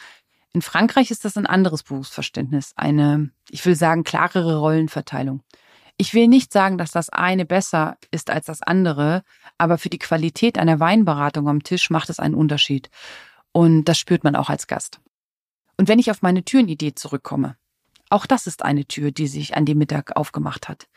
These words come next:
Nicht durch eine Beziehung, die wir mitgebracht hätten, sondern durch jemanden, der seinen Job ernst nimmt,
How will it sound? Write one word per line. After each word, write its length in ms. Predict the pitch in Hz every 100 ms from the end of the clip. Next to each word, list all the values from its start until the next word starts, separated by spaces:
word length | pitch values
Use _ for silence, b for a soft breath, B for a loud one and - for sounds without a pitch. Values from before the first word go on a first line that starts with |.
| B B B
Nicht 200 | 226 -
durch 160 | 208 -
eine 160 | 170
Beziehung, 480 | 160 147 - 247 233
die 140 | 190
wir 100 | 160
mitgebracht 640 | 170 254 - - 156 147 -
hätten, 280 | 147 - 185
sondern 340 | 170 165 170
durch 180 | 170 165 -
jemanden, 380 | 175 190 190
der 100 | 185
seinen 240 | 175 175 170
Job 240 | 196 202
ernst 380 | - 135 139 -
nimmt, 280 | 139 147